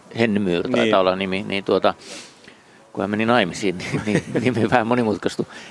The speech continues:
Speaker 1: Niin tuota, hän, hän luultavasti juoksee ankkuriosuuden ja hän on ollut tällä, nyt keväällä tosi hyvässä kunnossa ja on, on, oli juniorina tosi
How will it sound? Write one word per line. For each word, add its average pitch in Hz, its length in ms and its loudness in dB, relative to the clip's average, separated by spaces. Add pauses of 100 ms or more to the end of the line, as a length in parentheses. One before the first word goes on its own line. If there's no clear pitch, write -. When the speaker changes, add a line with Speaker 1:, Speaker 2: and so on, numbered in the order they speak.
(180)
Speaker 1:
Niin 110 180 -4
tuota, 113 320 2
hän, 123 200 0 (100)
hän 131 200 2
luultavasti 117 360 2
juoksee 123 220 4
ankkuriosuuden 107 640 2
ja 117 60 4
hän 156 120 2
on 139 120 0
ollut 120 260 0
tällä, 127 220 2 (160)
nyt 120 200 -10
keväällä 113 380 4 (360)
tosi 117 180 0
hyvässä 104 280 2
kunnossa 107 460 -2
ja 101 160 -2
on, 98 300 -4
on, 107 280 -2 (360)
oli 117 180 0
juniorina 117 480 4
tosi 110 340 0